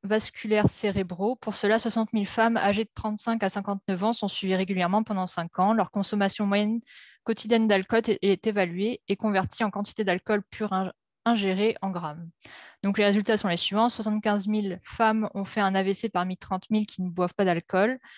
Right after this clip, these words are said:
Sur les dix mille femmes ingérant plus de quinze grammes d'alcool pur par jour, quatre cent cinquante ont fait un A V C. Et parmi les vingt mille femmes ingérant moins de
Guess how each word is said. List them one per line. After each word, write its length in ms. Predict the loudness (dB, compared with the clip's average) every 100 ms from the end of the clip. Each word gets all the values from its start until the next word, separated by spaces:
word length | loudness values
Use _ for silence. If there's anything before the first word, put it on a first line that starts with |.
| -20 -20 _
Sur 160 | 2 4
les 100 | 4
dix 160 | 2
mille 160 | 2 2
femmes 300 | 2 2 4
ingérant 320 | 2 2 0
plus 180 | -4 -6
de 220 | -6 -4 0
quinze 200 | 0 2
grammes 260 | 2 2
d'alcool 440 | 2 0 0 0 -2 -4
pur 220 | -6 -4
par 260 | -2 -2 -2
jour, 300 | -6 -6 -6
quatre 140 | -4
cent 80 | -2
cinquante 400 | -2 -2 -2 -4
ont 40 |
fait 120 | -4
un 80 | -2
A 100 | 0
V 140 | -2 -4
C. 400 | 0 2 0 -4 _ _ _ -2
Et 100 | 0
parmi 320 | 2 2 4
les 120 | 2
vingt 180 | 2 2
mille 200 | 2 -2
femmes 360 | -2 0 0 -2
ingérant 420 | -2 0 0 0 0
moins 300 | 0 0 -2
de 320 | -4 -6